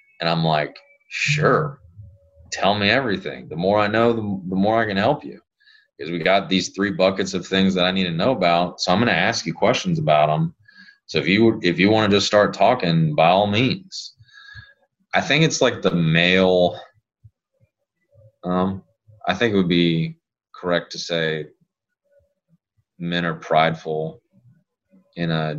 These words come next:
general sense. But, like, whenever you're, whenever you have a very small amount of pride in you, and then you start talking about your genitals, that's, like, a whole new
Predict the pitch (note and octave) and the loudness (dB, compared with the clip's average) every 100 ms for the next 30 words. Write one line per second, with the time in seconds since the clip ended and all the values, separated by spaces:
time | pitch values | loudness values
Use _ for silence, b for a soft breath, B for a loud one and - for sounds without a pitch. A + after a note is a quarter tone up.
0 | D2+ F2+ F2+ F2 C#2+ - C#2 C#2 E3 - | -6 -2 0 -2 -4 -8 -12 -10 -10 -12
1 | - - _ b b b b G2 F2+ F2+ | -14 -20 _ b b b b -2 2 2
2 | E2+ - - - F2+ F#2+ G2 G2 F#2 F2 | 2 -4 -20 -14 -4 0 0 2 2 2
3 | F2 E2 D#2 - _ _ b b G#2+ _ | 2 2 2 -2 _ _ b b -20 _
4 | _ _ _ - G2+ A2 A2+ G#2+ G#2 G2 | _ _ _ -6 -2 0 0 0 0 0
5 | E2 _ _ _ _ _ _ - - F2+ | -4 _ _ _ _ _ _ -16 0 0
6 | D#2 D2+ G2 G2 G2 F#2 - F#2 F2+ F2+ | 0 -4 0 2 4 2 0 2 2 4
7 | F2 D#2+ - - A#2 C#3 C#3+ F#2+ E2 D#2+ | 2 0 -4 -4 2 4 4 2 0 0
8 | D#2+ D#2+ D#2 E2 E2+ E2+ F2 D#2+ E2+ E2 | 0 -2 -2 -4 -6 -6 -8 -6 -4 -4
9 | E2 D2 D2+ - G#2 G#2+ E2 C#2+ C#2 C#2 | -6 -8 -10 -8 -6 -4 -4 -6 -8 -14
10 | - - _ _ _ _ _ _ - F2+ | -20 -20 _ _ _ _ _ _ -2 -2
11 | - E2+ D#2 C2+ E2+ E2+ E2 D#2+ D#2+ D#2 | 0 -2 -2 -4 0 0 0 -2 -4 -4
12 | D2 C#2+ C#2+ | -4 -6 -10